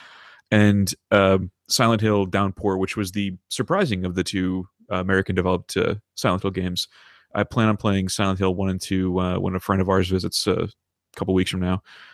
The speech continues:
I'll play through those, and, uh, so I just said, "Fuck it, I'm just gonna start doing other survival horror games," and started Resident Evil. Um, I kinda put that on the back burner, but,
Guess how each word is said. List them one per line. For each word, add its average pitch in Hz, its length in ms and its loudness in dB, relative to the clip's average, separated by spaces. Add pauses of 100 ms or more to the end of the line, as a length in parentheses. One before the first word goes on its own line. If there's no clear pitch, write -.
(120)
I'll - 100 0
play 95 160 2
through 92 180 -2
those, 92 520 2
and, 90 340 -4
uh, 90 240 0 (840)
so 110 140 4
I 101 40 8
just 95 220 2
said, 87 200 0
"Fuck 95 200 0
it, 90 100 0
I'm 92 120 -2
just 85 120 -8
gonna 90 100 -6
start 90 220 -2
doing 92 140 -2
other 90 180 0
survival 85 280 0
horror 90 220 -2
games," 92 320 -4
and 92 140 -4
started 87 220 0
Resident 92 260 0
Evil. 92 180 -6 (840)
Um, 87 420 0 (100)
I 95 80 0
kinda 101 240 2
put 107 180 0
that 98 100 4
on 92 80 2
the 87 60 0
back 90 260 0
burner, 120 260 4
but, 95 280 2